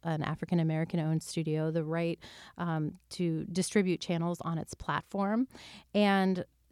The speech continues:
the question is really just gonna be whether or not these kinds of c-, claims can go forward with discovery, um, kind of making it easier for plaintiffs to bring these cases, or whether or not they're gonna be cut off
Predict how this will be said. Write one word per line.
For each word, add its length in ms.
the 200
question 360
is 140
really 240
just 180
gonna 160
be 180
whether 520
or 100
not 340
these 180
kinds 240
of 140
c-, 80
claims 360
can 180
go 140
forward 640
with 220
discovery, 720
um, 560
kind 140
of 60
making 300
it 120
easier 320
for 140
plaintiffs 480
to 100
bring 220
these 180
cases, 560
or 200
whether 280
or 20
not 160
they're 80
gonna 220
be 220
cut 220
off 320